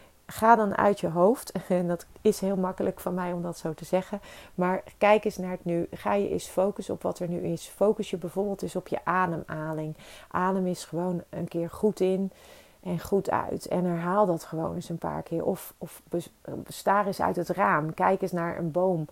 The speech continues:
Kijk eens naar de blaadjes die bewegen. Of naar de takken die heen en weer waaien in zwiepen in de wind.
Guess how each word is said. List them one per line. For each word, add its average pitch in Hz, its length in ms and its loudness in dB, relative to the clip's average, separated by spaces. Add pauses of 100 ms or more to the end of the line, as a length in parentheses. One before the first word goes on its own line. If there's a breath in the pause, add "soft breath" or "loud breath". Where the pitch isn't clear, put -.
(260 loud breath)
Kijk 175 220 -4
eens 175 100 -6
naar 175 140 -4
de 170 80 -2
blaadjes 175 680 -2
die 156 220 0
bewegen. 156 520 0
Of - 160 -10
naar 165 120 -2
de 165 140 -4
takken 202 320 0
die 170 140 0
heen 160 160 -2
en 160 100 -2
weer 165 240 2
waaien 156 460 0
in 165 160 -4
zwiepen 170 460 -2
in 165 120 -4
de 156 80 -4
wind. 156 280 -4